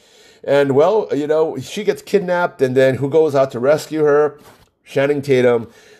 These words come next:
the guy, the cover model for all of her romance novels. Now, that's a pretty good premise for a movie. Unfortunately, the screenwriters didn't re-, really do a good job of, uh, creating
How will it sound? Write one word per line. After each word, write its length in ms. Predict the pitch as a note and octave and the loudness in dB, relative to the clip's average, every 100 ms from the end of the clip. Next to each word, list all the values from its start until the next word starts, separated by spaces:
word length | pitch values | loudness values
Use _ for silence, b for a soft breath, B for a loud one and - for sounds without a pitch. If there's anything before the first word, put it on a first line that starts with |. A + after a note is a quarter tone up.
| b | b
the 160 | - | -10
guy, 460 | G2 B2+ B2+ B2+ B2 | 0 2 4 2 0
the 160 | - F2 | -6 -6
cover 260 | C#3+ C#3 | 0 0
model 460 | B2+ A#2+ A#2 A#2 A2 | 0 0 0 0 -4
for 260 | - A2 | -6 -4
all 180 | F#2 G#2+ | 0 0
of 100 | A2 | 0
her 120 | A2+ | 0
romance 400 | G#2 G2+ G2+ F#2 | 0 -2 -4 -10
novels. 520 | A2 F#2 F2+ F#2 F#2 - B B B | -6 -4 -2 -4 -6 -14 B B B
Now, 300 | C3 B2+ A2 - | 0 0 0 -4
that's 240 | - G#4 | -2 0
a 40 | - | 0
pretty 220 | C#4 C4 | -2 -2
good 180 | F3+ C3+ | -2 -2
premise 360 | - D#3+ B2+ | 0 0 0
for 180 | - B2+ | 0 0
a 60 | G#2+ | 0
movie. 460 | G#2+ A#2+ E3+ G3 _ - _ _ _ _ _ _ | 0 -4 -4 -10 _ -20 _ _ _ _ _ _
Unfortunately, 720 | B2+ A#2+ F#3+ G#3+ - G#2+ G#2+ | -6 -2 -2 -2 0 0 0
the 120 | G2+ | -4
screenwriters 580 | G2+ - C#3+ C#3+ A#2+ A2+ | -8 -4 -2 2 2 2
didn't 260 | B2 A#2 - | -4 -6 -6
re-, 160 | G#2+ | -8
really 300 | A2+ - C#3+ | -6 0 0
do 180 | A#2 A#2+ | 0 -2
a 40 | G#2+ | -2
good 220 | A2+ F#2 | -4 -2
job 480 | A#2+ A2 G#2 F#2+ _ B B B | 2 4 2 -2 _ B B B
of, 260 | - A2 G2 | -2 0 0
uh, 160 | G2 | -2
creating 540 | F#2 - B2 C3+ A#2 | -4 -4 0 0 0